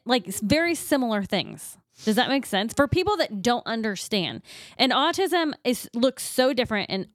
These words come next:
every person that not everyone's experiencing this,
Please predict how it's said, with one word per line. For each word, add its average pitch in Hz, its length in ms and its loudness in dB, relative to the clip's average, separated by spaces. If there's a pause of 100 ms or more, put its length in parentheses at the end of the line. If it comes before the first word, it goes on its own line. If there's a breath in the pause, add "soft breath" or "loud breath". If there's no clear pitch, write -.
(120)
every 233 320 2
person 170 680 -2 (400 soft breath)
that 262 160 4
not 392 200 2
everyone's 233 360 2
experiencing 165 580 -2
this, 165 380 -2